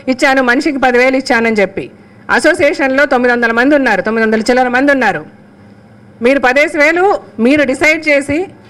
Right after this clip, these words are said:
ఒక నూట నలభై మందికి ఇస్తా అంటే మీకు ఓట్లు ఎవరు వేస్తారు, మీకు ఎవరు support చేస్తారు అని మీరు ఒక group ఫామ్ చేసుకుంటారు అక్కడ. అది నా కళ్ళారా నేను చూశాను. మీరు ఇప్పుడు మేము కూడా ఒక పది లక్షలు ఇచ్చామండి, ఇవ్వలేదా అసోసియేషన్కి?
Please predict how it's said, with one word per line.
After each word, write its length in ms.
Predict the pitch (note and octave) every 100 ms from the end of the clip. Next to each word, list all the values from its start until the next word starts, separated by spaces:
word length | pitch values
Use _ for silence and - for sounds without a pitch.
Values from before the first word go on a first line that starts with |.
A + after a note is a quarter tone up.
| - A#3
ఒక 100 | C4
నూట 200 | B3+ C#4+
నలభై 300 | B3 A#3 A#3
మందికి 320 | B3 D4 C4
ఇస్తా 160 | B3+
అంటే 160 | C#4 C#4+
మీకు 280 | C4+ C#4 B3+
ఓట్లు 400 | A#3+ C#4 C#4+ C#4
ఎవరు 180 | C4 C4
వేస్తారు, 580 | C4 C4 A#3 A#3 A#3 A3+ - -
మీకు 200 | B3 A#3
ఎవరు 240 | G#3+ C4+
support 460 | - C4+ C4+ C4+ C4+
చేస్తారు 500 | A#3+ B3 G#3+ G#3 G#3 - -
అని 160 | B3
మీరు 180 | C4 B3
ఒక 120 | A#3
group 320 | A3 A#3+ F4 F4
ఫామ్ 260 | D#4 C#4
చేసుకుంటారు 460 | C4 C4 A3+ G3 E3
అక్కడ. 160 | D#3 B2+ - - - - - -
అది 120 | A#3 D4
నా 120 | C4+
కళ్ళారా 400 | C4 A#3+ D#4 F4
నేను 200 | E4+ D#4+
చూశాను. 460 | D#4+ E4+ D#4+ G3+ C3 - - - - - - - - - - - - - -
మీరు 160 | C4 C#4+
ఇప్పుడు 180 | A#3 C4+
మేము 260 | B3+ D4+
కూడా 160 | E4+ F#4+
ఒక 100 | D4
పది 160 | C#4+ C#4+
లక్షలు 240 | D4 F4
ఇచ్చామండి, 380 | E4 D4+ B3+ A#3
ఇవ్వలేదా 440 | B3+ D4 C4 D4 A#4 - - - -
అసోసియేషన్కి? 760 | B3+ C#4 D#4 D4+ B3+ A#3+ G#4